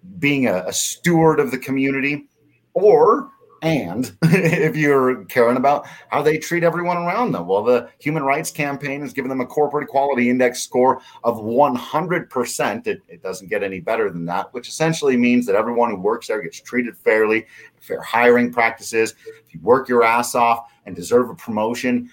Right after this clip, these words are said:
you'll get that promotion, and it won't go to somebody else just because they're, they're friends with the boss or because of how they look or, or what they believe or any of those kinds of things. They are absolutely baller at all of that stuff. So check 'em out. Text Golden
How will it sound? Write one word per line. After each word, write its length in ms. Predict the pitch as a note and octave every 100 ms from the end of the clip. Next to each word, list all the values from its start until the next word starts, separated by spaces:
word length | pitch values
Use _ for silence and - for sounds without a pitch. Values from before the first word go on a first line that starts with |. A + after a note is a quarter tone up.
| _
you'll 240 | F2+ C3 C#3
get 220 | C#3 C3+
that 200 | B2+ -
promotion, 520 | A#2+ B2 B2+ - E2
and 100 | D#2+
it 80 | D#2+
won't 240 | A2 B2
go 160 | A#2+ A2+
to 60 |
somebody 400 | G#2 A#2+ A2 A2+
else 220 | A2 G2+ -
just 160 | F#2
because 260 | F#2 G2+ F#2
they're, 280 | G2 G2 E2+
they're 160 | F#2 F#2
friends 380 | - A2 G2
with 100 | G2+ -
the 60 |
boss 480 | E2 G#2+ F2 C#2 -
or 220 | E2 D#2 -
because 160 | E2
of 80 | E2
how 120 | F#2
they 120 | G2
look 400 | G2+ A#2+ F#2+ -
or, 280 | D2 D2+ D2+
or 220 | - F2 F2
what 260 | F2 F#2+
they 100 | G#2
believe 460 | E2 A#2 B2+ G#2 F2
or 160 | G2
any 160 | D3+ D#3
of 80 | B2+
those 240 | A#2 E2+
kinds 260 | - F#2+ F2
of 100 | E2
things. 420 | - F2 F2 E2 - - - _
They 420 | F#2 A2+ A2 A2 -
are 160 | G2 - -
absolutely 540 | B2+ B2 C3+ A#2+ A#2
baller 420 | A2 G#2+ G#2+ G2
at 60 | F#2+
all 220 | G2 F#2+
of 60 | E2+
that 200 | D#2+ -
stuff. 280 | - E2 -
So 100 | -
check 300 | - B2+ B2+
'em 120 | E3
out. 300 | D#3 C3+ - _ _ _ - _ _ _
Text 320 | A#2 - G2
Golden 480 | F2+ D3+ G3 G#2+ A#2